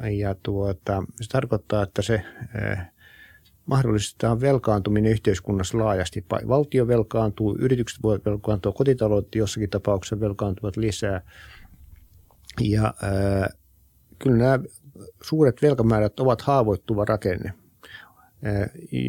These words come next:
juuri sen takia, että, äh, joskus tulee uusia shokkeja, jotka, äh, ovat, äh,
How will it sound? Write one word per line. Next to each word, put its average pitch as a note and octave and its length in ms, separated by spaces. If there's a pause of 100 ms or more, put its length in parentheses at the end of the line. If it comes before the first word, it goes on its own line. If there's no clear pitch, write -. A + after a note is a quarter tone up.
(140)
juuri B2+ 320
sen B2 260
takia, G#2 460
että, G2 260
äh, G#2+ 460 (200)
joskus C#3 340
tulee G#2+ 400
uusia A2 420
shokkeja, - 580 (480)
jotka, - 260 (140)
äh, G#2 60 (300)
ovat, A#2+ 280 (100)
äh, G#2+ 280